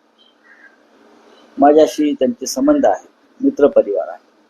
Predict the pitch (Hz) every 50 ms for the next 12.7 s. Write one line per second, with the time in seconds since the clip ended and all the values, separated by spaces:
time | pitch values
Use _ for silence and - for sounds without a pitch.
0 | _ _ _ _ _ _ _ _ _ _ _ _ _ _ - - _ _ _ _
1 | _ _ - - - - - _ _ _ _ _ _ _ _ _ _ _ _ _
2 | _ - 185 214 220 202 202 208 220 226 220 202 - - - 165 175 185 226 262
3 | - - - - - 131 135 151 - - 196 202 214 202 175 175 180 - 160 -
4 | - - 190 - 381 - 160 151 160 175 170 165 170 175 170 160 - _ - 131
5 | - - 151 147 156 156 - - 135 135 127 - - 107 110 110 - - 104 92
6 | - - - 82 - - _ _ _ 123 147 151 147 127 - - - 95 90 87
7 | 90 - _ - - _ _ _ _ _ _ _ _ _ _ _ _ _ - 165
8 | 190 - - 143 117 107 104 - - - - _ _ _ _ _ _ _ _ _
9 | _ _ _ _ _ _ _ _ _ _ _ _ _ _ _ _ _ _ _ _
10 | _ _ _ _ _ _ _ _ _ _ - 185 277 - - - _ _ _ -
11 | - - 127 - 160 196 208 - 190 175 156 - - 180 190 180 - - - 123
12 | 120 120 123 156 151 - - 160 185 170 123 98 - -